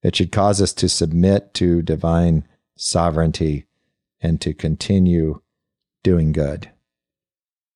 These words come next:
We see the pattern. We see the way we should view God's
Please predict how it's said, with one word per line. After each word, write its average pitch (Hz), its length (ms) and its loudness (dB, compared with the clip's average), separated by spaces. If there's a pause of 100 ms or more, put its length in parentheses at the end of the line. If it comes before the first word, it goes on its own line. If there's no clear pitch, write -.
(640)
We 95 100 2
see 120 160 2
the 98 100 2
pattern. 90 440 0
We 80 100 2
see 107 180 2
the 95 100 2
way 90 140 4
we 90 120 4
should 76 240 -2
view 87 300 2
God's 80 540 -2